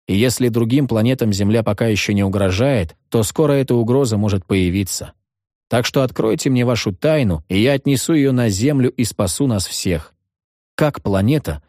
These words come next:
может жить в мире?» Билли чувствовал, что говорит возвышенно. Он растерялся, когда увидел, что тральфомадорцы сжали свои ручки в кулак, закрывая глазки. Ему уже было известно значение этого жеста.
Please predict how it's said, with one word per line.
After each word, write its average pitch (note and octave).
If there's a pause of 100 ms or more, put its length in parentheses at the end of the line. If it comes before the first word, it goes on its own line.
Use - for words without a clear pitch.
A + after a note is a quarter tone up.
(160)
может B2+
жить G#2
в G2+
мире?» F2 (960)
Билли D3
чувствовал, D3+
что -
говорит B2
возвышенно. A#2 (640)
Он A2+
растерялся, A#2
когда F#2+
увидел, A2+
что -
тральфомадорцы B2
сжали A#2
свои A2
ручки A#2+
в -
кулак, A2
закрывая G#2+
глазки. F#2+ (600)
Ему A2+
уже B2+
было C3
известно A2
значение F#2
этого G2+
жеста. F#2+